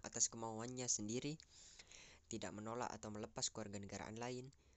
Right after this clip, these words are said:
sedangkan orang bersangkutan mendapat kesempatan dinyatakan hilang oleh presiden atas permohonan sendiri, masuk dalam dinas tentara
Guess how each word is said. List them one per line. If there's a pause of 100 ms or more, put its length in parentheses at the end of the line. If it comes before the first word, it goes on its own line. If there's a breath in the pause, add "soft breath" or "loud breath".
(240 loud breath)
sedangkan
orang
bersangkutan (320)
mendapat
kesempatan (720 loud breath)
dinyatakan
hilang
oleh
presiden
atas
permohonan (160)
sendiri, (640 loud breath)
masuk
dalam (680)
dinas
tentara